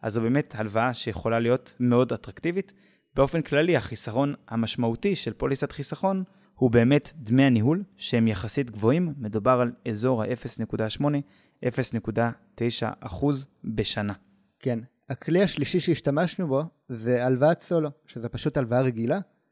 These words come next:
Speaker 2: שאנחנו מקבלים מהבנק. בדרך כלל זאת תהיה הלוואה של עד עשר שנים בפריסה שלה, והיא בריביות שהן בדרך כלל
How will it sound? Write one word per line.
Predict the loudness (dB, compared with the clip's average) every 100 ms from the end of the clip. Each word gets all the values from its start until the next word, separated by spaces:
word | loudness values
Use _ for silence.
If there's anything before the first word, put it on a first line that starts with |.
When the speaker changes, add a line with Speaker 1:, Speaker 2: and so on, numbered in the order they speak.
| _ -14
Speaker 2:
שאנחנו | -8 -6 -6
מקבלים | -2 0 2
מהבנק. | 2 0 -2 -4 -16 _ _ _ _ -2
בדרך | 0 2
כלל | 2
זאת | 0 0
תהיה | 2
הלוואה | 2 4 2 0 -4 _ _ -16
של | -6 0 0 -2 _
עד | 4 4 4 -8 _
עשר | -8 -4 -4
שנים | -4 -4 -2 -2 -6 _ -14
בפריסה | -12 -10 -10 -8 -6
שלה, | -2 -4 -6 _ _ _ _ _
והיא | -18 -4 2 4 4 4
בריביות | 6 6 8 6 4
שהן | 4 2
בדרך | 4 6 4 4
כלל | 0